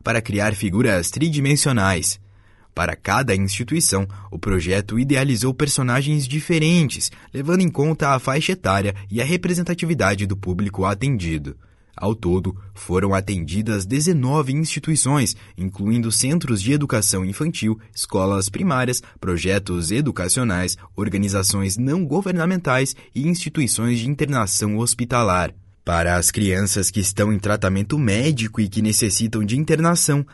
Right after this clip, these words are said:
a Polícia Penal do Paraná realizou entregas especiais nos locais. Foram quarenta brinquedos para a U T I neonatal do Hospital Ministro Costa Cavalcante, vinte para o Hemonúcleo de Foz do Iguaçu e quarenta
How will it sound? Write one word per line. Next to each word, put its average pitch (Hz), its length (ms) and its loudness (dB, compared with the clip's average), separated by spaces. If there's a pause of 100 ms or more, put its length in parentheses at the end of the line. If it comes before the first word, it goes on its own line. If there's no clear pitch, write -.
(140)
a 101 100 -4
Polícia 101 380 0
Penal 104 260 0
do 104 120 -2
Paraná 120 420 2
realizou 123 540 2
entregas 143 500 2
especiais 160 720 2
nos 101 120 0
locais. 90 640 0 (480)
Foram 92 440 0
quarenta 135 560 2
brinquedos 170 640 2
para 170 220 0
a 175 40 2
U 202 140 0
T 160 100 -2
I 165 180 0
neonatal 170 720 0 (160)
do 98 120 -2
Hospital 95 500 0
Ministro 120 500 2
Costa 180 340 0
Cavalcante, 160 720 -2 (180)
vinte 101 520 -2
para 92 220 -2
o 90 100 0
Hemonúcleo 101 600 0
de 101 120 -4
Foz 175 340 0
do 160 100 -2
Iguaçu 170 540 2 (140)
e 139 80 -4
quarenta 101 480 -2